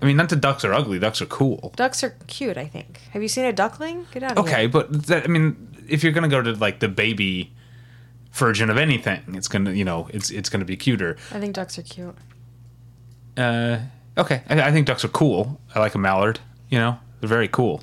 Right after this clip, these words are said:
Speaker 2: I like a
Speaker 1: Uh,
Speaker 2: mallard.
Speaker 1: I have nothing against ducks, but it just, like, seems crazy that Marshall's the only one who initially thinks that rabbits are better than ducks. I feel like most people,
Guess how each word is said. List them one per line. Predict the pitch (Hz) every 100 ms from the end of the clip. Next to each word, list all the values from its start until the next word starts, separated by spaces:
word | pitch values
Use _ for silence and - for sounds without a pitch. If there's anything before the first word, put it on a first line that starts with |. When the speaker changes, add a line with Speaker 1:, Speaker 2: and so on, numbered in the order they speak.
| -
Speaker 2:
I | 220
like | 214 208
a |
Speaker 1:
Uh, |
Speaker 2:
mallard. | 185 165
Speaker 1:
I | 202 156
have | 214
nothing | 170 160 131
against | 117 104 -
ducks, | 113 - -
but | 113
it | 107
just, | 117 -
like, | 113 -
seems | 131 113
crazy | - 123 107 107
that | 98
Marshall's | 101 101 101 90
the |
only | 98 101
one | 98 101 98 90
who | 90 92 92
initially | 95 92 95 90
thinks | 92 90
that | 90
rabbits | 98 90 90 95
are | 90 87 -
better | 95
than | 92 95
ducks. | 110 -
I | 101
feel | -
like | 104 95 - - - - - - - - -
most | 110 131 - -
people, | - 123 120 101 95